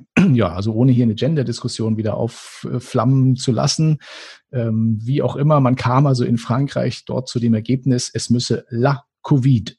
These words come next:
heißen. Also das Virus, äh, ist zumindest im Sprachgebrauch und in Frankreich nun weiblich. Ja, weiß nicht, was ich davon halten soll, aber offensichtlich, ähm, gibt es noch den einen oder anderen, der sich <laughs> von ganz anderer Seite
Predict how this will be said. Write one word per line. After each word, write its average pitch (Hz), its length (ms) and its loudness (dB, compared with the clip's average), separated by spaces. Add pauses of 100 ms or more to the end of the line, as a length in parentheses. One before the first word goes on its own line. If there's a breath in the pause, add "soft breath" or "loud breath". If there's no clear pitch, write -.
(120)
heißen. - 500 -10
Also 92 220 -8
das 98 300 -8
Virus, 143 520 0 (180)
äh, 214 100 -2
ist - 280 -6
zumindest 170 460 0
im 123 60 0
Sprachgebrauch 123 760 -4
und 185 240 2
in 135 80 2
Frankreich 107 540 -4
nun 92 200 -2 (680 loud breath)
weiblich. 101 560 -2
Ja, - 180 -6 (140)
weiß 110 180 0
nicht, 107 100 0
was 110 100 -2
ich 107 80 -6
davon 95 220 -6
halten 151 220 2
soll, 143 420 2
aber 110 320 0
offensichtlich, 98 680 -8
ähm, 92 320 -4 (140)
gibt - 260 -10
es - 460 -4 (260)
noch 120 220 -14
den 110 200 -8
einen 113 160 -8
oder 101 220 -4
anderen, 104 240 -2
der 98 120 -8
sich 107 220 -8
<laughs> - 540 0
von 135 240 -2
ganz - 240 -4
anderer 127 420 -4
Seite - 440 -10